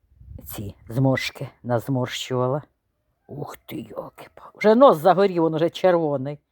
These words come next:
Бачите, Дуська у нас загорає. Хто працює, саме головне, хто,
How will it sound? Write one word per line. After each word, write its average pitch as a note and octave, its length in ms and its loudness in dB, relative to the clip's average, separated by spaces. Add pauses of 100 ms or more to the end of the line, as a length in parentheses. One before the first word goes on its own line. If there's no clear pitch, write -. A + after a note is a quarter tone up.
(920)
Бачите, F#4 280 -8
Дуська G#3 300 -4
у C3 60 2
нас E3 380 -2
загорає. C#3 720 0 (1500)
Хто - 240 4
працює, F#3+ 640 0 (840)
саме G3+ 260 4
головне, G3 320 4
хто, - 200 0